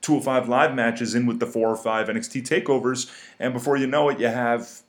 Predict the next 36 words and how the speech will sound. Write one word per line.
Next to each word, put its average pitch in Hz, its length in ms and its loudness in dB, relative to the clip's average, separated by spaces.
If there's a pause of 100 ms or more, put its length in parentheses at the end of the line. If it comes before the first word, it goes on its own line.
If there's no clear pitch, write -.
you 123 80 -8
know, 113 160 0
a 107 40 0
nice 117 760 0 (180)
loaded 120 640 2
card 110 440 4
where 104 120 -4
you 98 100 -8
can 98 140 -16
focus 123 640 -2
intently 104 720 -4 (300)
on 104 240 -2
two 110 160 -4
oh 98 80 -2
five 98 320 0
Live, 92 440 0
on 95 600 2
N 98 140 0
X 92 220 -4
T. 90 380 -6 (300)
Um, 85 380 0
I 104 80 2
think 151 200 -2
two 131 120 0
oh 107 80 0
five 101 240 2
Live 95 200 4
is 95 60 -10
really 104 180 -2
gonna 87 140 -2
thrive 98 480 0
once 92 200 -6
the 92 80 -6
Fox 87 320 -2
Sports, - 600 -4 (800)
uh, 80 460 0